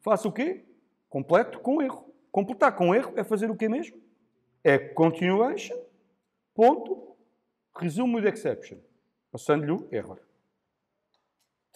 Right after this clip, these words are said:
Tem mais do mesmo isto. Se compreender o continuo,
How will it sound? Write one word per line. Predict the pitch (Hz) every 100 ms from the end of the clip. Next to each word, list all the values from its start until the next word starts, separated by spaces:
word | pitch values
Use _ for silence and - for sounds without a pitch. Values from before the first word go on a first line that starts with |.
| -
Tem | 190
mais | 285
do | 302
mesmo | 262 339 185 202
isto. | 294 -
Se | -
compreender | 269 285 285 262 240
o |
continuo, | 226 226 247 226 233 226 220